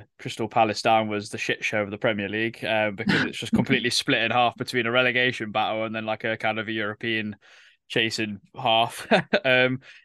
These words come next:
Speaker 2: Mm-hmm.
Speaker 1: yeah, you hadn't won for five games and you were struggling to score. And lots of people were starting to doubt Newcastle, f-, wondering if you'd fell off. I've put it kind of down to maybe you don't have the strength and depth yet, but I think
Speaker 2: Yeah.
Speaker 1: you'll probably get there. Would you agree with that or, or disagree?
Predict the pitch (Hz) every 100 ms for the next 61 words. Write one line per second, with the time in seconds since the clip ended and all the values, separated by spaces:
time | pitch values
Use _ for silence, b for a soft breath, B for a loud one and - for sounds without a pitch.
0 | 180 180 165 151 143 151 151 147 170 131
1 | 123 117 113 120 113 117 113 113 - -
2 | - 117 120 120 117 - 131 123 107 -
3 | 139 131 120 135 143 - 135 127 123 120
4 | 120 120 117 - 117 98 110 117 117 113
5 | 110 120 110 117 107 - 104 113 110 110
6 | 107 110 107 - 117 117 113 113 - -
7 | 113 123 127 - - 104 - 113 110 104
8 | 113 110 107 104 110 113 110 104 104 104
9 | 107 107 _ - 113 - 107 73 101 101
10 | 104 - 98 104 92 - - - - _
11 | _ _ 78 101 117 196 180 165 - 104
12 | 98 101 110 90 98 101 104 110 104 113
13 | 107 107 98 101 101 101 120 117 104 98
14 | 95 101 104